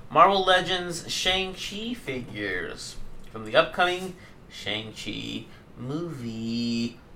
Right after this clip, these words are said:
We have a Death Dealer. We have, uh, Marvel's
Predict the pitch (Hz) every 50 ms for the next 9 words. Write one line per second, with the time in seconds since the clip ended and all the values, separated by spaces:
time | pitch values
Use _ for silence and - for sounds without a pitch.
0 | - - - - - - - - - 131 131 127 131 131 123 113 147 160 190 190
1 | - - - 135 127 110 98 - - - - - - - - - - - - -
2 | - - - - - - - - - - - 117 120 117 110 104 104 104 104 101
3 | 107 104 101 101 101 104 113 127 139 139 147 151 151 151 147 - -